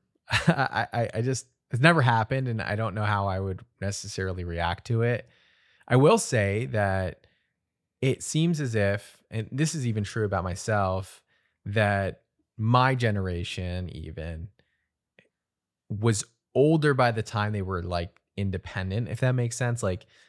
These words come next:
like, like, our independence from our parents and reliance on our parents, God willing, they're present, um, it, it is more than previous generations before me. Like,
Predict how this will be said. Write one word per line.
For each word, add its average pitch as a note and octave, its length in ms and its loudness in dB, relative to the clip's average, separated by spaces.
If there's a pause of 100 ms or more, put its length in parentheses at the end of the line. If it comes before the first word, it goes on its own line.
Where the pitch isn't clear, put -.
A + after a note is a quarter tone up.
(100)
like, G#2 160 0
like, G2+ 260 -2
our A2+ 260 4
independence G#2+ 720 0
from G#2 220 -4
our F2+ 240 -2
parents G2+ 800 -6 (580)
and G#2+ 200 0
reliance G2 580 -4
on F#2+ 160 -8
our F2 180 -6
parents, G2 800 -8 (720)
God G2 220 0
willing, F#2 240 -6
they're F2 120 -8
present, F#2 460 -8 (1400)
um, F2+ 600 -2 (720)
it, - 240 -6
it - 120 -12 (200)
is G2+ 420 -4
more A#2 460 0
than F#2+ 600 -4 (160)
previous F#2 380 -4
generations E2 560 -10
before E2 420 -12
me. D2 180 -14
Like, E2+ 340 -12